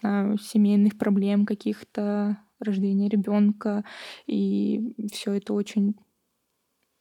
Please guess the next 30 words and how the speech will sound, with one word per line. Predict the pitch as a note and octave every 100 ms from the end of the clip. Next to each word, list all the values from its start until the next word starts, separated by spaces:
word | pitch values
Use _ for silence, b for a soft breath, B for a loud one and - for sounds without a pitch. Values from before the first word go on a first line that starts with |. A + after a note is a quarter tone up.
| _ _ _ _ _ _ _ _ -
всё | -
это | C4
очень | B3 A#3+ A#3 A3
как-то | G#3+ A#3 - A3
не-, | G#3+ A#3+ D#4+ E4+
нежно, | A3+ A3+ C4 D#4 B3+ G3+ G3+
не | G3
знаю, | - G3+ G3+ G3
нежно, | A#3 C4+ A3 G#3
трепетно, | G#3 A3+ A#3 A3 - G3+ G#3 -
глубоко. | G3+ G3 G3 - G3+ G#3+ A3 B B B B B B B _
Для | A#3+ A3+ G3 G3+
меня | G#3 A3+ A#3
она | G#3+ G#3 G#3 G3+ - - _ _ _ _
уже, | G#3+ G#3
наверное, | G#3 G3+ G3+ G3+
не | G3 G3
подруга, | - G3 G#3+ A3+ G3+
она | G3 G3+
член | - G3+
семьи | G3+ - G#3+ D4
для | B3 G#3
меня | G#3 G3
просто. | G3+ F3+ F#3 - G#3
И |
я | G3+ G3+
её | G3 G3
вот | G3 G3
ощущаю | G#3 - - - G3+ G#3
как | G#3+ -